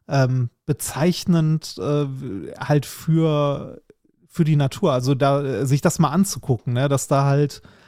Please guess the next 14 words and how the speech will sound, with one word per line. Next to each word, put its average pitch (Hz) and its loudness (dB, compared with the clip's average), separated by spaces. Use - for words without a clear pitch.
ähm, 131 0
äh, 73 -18
ja, 156 2
dass, 156 0
dass 143 -2
da 135 4
halt, 139 0
äh, 135 -2
unsere 190 4
Moralvorstellungen 147 2
halt 147 0
nicht 147 0
zwingend 143 0
passen. - -4